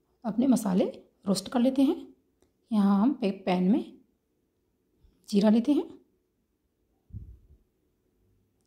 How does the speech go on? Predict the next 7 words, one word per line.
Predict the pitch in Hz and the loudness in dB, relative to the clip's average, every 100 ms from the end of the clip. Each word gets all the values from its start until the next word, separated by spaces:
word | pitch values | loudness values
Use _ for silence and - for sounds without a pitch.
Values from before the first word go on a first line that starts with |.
| _ _ _ _ _ | _ _ _ _ _
साथ | 240 208 202 | -6 -4 0
में | 262 - - _ _ _ _ - | 0 0 -12 _ _ _ _ -4
दाना | 196 190 226 | 0 2 2
मेथी | 254 339 453 - _ _ _ _ _ _ _ _ _ - | 0 -2 -10 -14 _ _ _ _ _ _ _ _ _ -2
ली | 240 269 | 2 4
है | 311 | 4
मैंने। | 330 370 | 2 2